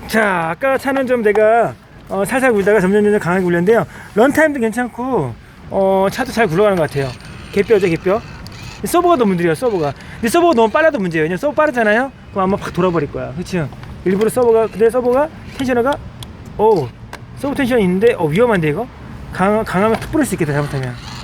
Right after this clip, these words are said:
텐셔너가 있어요. 텐셔너가 있긴 있는데, 그래도,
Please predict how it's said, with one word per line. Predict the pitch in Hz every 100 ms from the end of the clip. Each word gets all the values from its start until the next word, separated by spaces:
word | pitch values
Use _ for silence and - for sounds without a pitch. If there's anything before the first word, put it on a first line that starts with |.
| - - - - - - - - - - - -
텐셔너가 | 262 285 269 254 254 247
있어요. | 202 160 180 147 135
텐셔너가 | 254 240 240
있긴 | 151 180
있는데, | 156 208 170 - - - - -
그래도, | 185 175 254 294